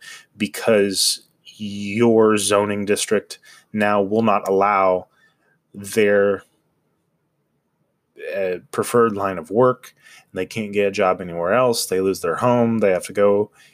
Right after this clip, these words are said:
into government housing, and, uh, yeah, it, th-, and their life is just destroyed, <laughs> right?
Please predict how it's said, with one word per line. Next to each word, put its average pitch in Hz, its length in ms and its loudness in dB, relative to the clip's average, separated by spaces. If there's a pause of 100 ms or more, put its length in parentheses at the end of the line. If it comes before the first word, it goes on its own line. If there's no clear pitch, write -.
(120)
into 95 440 -6
government 117 380 0
housing, 110 680 -2 (100)
and, 101 140 -16
uh, 90 580 -10 (440)
yeah, 107 240 -10
it, 104 200 -10 (140)
th-, 131 220 0
and 123 140 0
their 113 120 4
life 101 260 2
is 104 140 -4
just - 220 -6
destroyed, - 560 -8 (200)
<laughs> - 160 -8
right? 110 480 -2